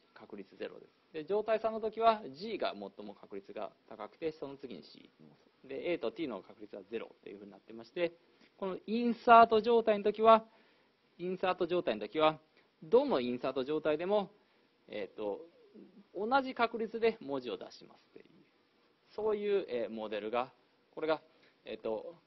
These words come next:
プロファイルエイチエムエム。エイチエムエムというのは、ヒドゥン・マルコフモデルの略で、えっと、えっと、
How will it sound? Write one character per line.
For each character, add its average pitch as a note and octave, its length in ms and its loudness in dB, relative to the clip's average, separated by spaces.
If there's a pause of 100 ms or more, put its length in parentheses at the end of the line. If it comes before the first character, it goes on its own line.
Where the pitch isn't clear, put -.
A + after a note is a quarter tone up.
(760)
プ D#3+ 100 -4
ロ E3 140 2
フ E3 60 -2
ァ C#3+ 120 8
イ B2+ 40 4
ル A#2+ 100 2
エ A2 60 2
イ G#2+ 40 -2
チ - 140 -14
エ - 20 -8
ム G#2+ 80 -10
エ - 20 -12
ム。 G2 100 -14 (100)
エ G3+ 180 6
イ A3 60 0
チ A3 140 -4
エ G#3+ 40 2
ム G#3+ 100 2
エ G#3+ 40 2
ム C#3+ 120 0
と G#2 80 -2
い - 40 0
う - 20 -2
の A2+ 100 0
は、 A#2+ 160 2 (300)
ヒ G3+ 160 -6
ド E3+ 100 2
ゥ A#2+ 40 4
ン・ G#2 100 -2
マ G#2 140 2
ル A#2+ 100 -2
コ B2+ 140 0
フ C3 100 -2
モ A#2+ 120 6
デ G2+ 120 6
ル F#2+ 60 -6
の F#2 100 -8
略 G2 360 -4
で、 G#2+ 220 0 (320)
え - 120 -2
っ - 40 -4
と、 G2 340 -2 (560)
え - 160 -12
っ - 40 -20
と、 - 300 -10